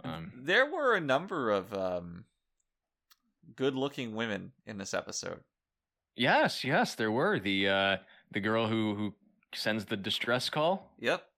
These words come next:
Speaker 2: Actually, and by
Speaker 1: Very,
Speaker 2: a,
Speaker 1: very cute.
Speaker 2: a number, I mean two. That's the number.
Speaker 1: Two. Yep. It was, yes, it is a number. It is a number. Um, so, yeah, we, um, God, we, we, we learned that, um,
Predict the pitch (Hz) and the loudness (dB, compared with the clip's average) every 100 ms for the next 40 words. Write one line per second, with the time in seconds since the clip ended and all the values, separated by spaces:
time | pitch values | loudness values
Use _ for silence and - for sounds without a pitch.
0 | _ - - 180 151 135 127 135 135 120 | _ 2 2 0 -2 -2 4 6 6 2
1 | 107 104 107 - 127 - - 127 156 202 | 0 -2 -2 -4 -6 -6 -4 -2 2 0
2 | 123 107 110 113 113 117 107 - 170 110 | 2 0 0 -2 -2 -6 -8 -8 -8 -8
3 | 95 - 131 139 - 127 123 131 208 101 | -10 0 2 2 0 -10 -6 -2 0 -2
4 | 95 135 156 _ 131 131 160 165 156 131 | -2 -6 -6 _ -4 0 2 0 0 2
5 | 220 220 - 117 120 127 139 147 139 196 | 2 0 -4 -4 0 0 0 0 0 0
6 | 113 - - 98 101 104 104 - - - | -2 -6 -8 -6 -2 -2 -2 -4 -8 -14
7 | _ _ _ _ _ _ _ _ _ _ | _ _ _ _ _ _ _ _ _ _
8 | _ - 101 101 98 95 92 - - 135 | _ -4 0 2 2 0 -4 -10 -4 2
9 | 131 123 131 190 120 107 107 104 101 98 | 2 2 2 4 4 4 4 4 4 2
10 | 98 95 - - _ _ _ _ _ _ | -4 -10 -14 -20 _ _ _ _ _ _
11 | - _ _ _ _ _ _ _ 131 135 | -20 _ _ _ _ _ _ _ -2 2
12 | 107 92 113 117 110 104 95 110 113 113 | 2 0 0 2 0 -2 -4 -2 0 0
13 | 104 117 120 151 139 127 117 117 107 101 | -2 0 2 2 2 0 0 2 2 2
14 | 98 | 0